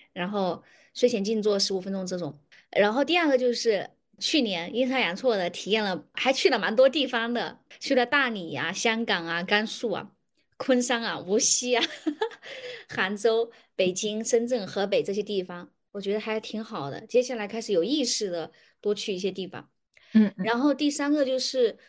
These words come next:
Speaker 1: 感兴趣的领域再继续探索，然后十二月份参加了一个生命能量升级营，一个家庭力量激活营，然后前者就带着，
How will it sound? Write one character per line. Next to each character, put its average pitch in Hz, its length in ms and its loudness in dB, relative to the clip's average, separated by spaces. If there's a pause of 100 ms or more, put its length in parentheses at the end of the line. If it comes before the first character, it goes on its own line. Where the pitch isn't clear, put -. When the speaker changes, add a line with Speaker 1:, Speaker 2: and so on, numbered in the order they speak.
Speaker 1:
感 202 160 0
兴 302 280 4
趣 294 140 -4
的 240 100 2
领 202 160 -4
域 240 80 2
再 247 140 2
继 254 140 -4
续 262 100 0
探 262 300 -2
索， 175 440 -6
然 185 160 -8
后 240 120 -2
十 240 140 -4
二 233 100 0
月 247 100 4
份 240 120 -6
参 220 200 -8
加 220 140 -2
了 196 120 -4
一 185 80 -6
个 208 120 -2
生 226 120 -6
命 220 160 -6
能 185 120 -6
量 202 120 -8
升 208 160 -8
级 185 140 -8
营， 175 300 -8
一 190 60 -8
个 202 60 -6
家 208 200 -6
庭 190 180 -10
力 190 120 -6
量 180 200 -8
激 214 160 0
活 180 180 -6
营， 170 300 -10 (340)
然 190 120 -6
后 208 60 0
前 220 260 -2
者 220 120 6
就 196 140 0
带 220 180 0
着， 180 280 -4